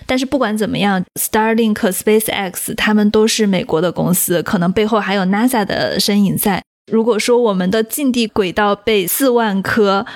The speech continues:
美国的卫星覆盖的话，我不知道，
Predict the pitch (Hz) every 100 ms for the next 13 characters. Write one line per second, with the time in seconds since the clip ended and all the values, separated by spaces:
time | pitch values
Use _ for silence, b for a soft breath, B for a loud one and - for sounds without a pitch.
0 | B - 208 160 - 170 170 226 214 226
1 | 214 208 - 220 220 - 214 233 214 190
2 | 196 - 160 B B _ - 208 208 233
3 | 254 254 254